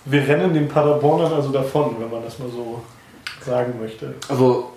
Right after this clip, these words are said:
Speaker 2: <clears throat> seit dem letzten, äh, Release,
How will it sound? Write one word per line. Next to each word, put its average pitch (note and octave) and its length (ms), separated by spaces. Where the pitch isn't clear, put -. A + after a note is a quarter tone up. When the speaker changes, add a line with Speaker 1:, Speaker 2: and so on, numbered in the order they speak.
Speaker 2:
<clears throat> C3 500
seit - 420
dem B2+ 380
letzten, D3 680
äh, A#2 140
Release, A#2+ 840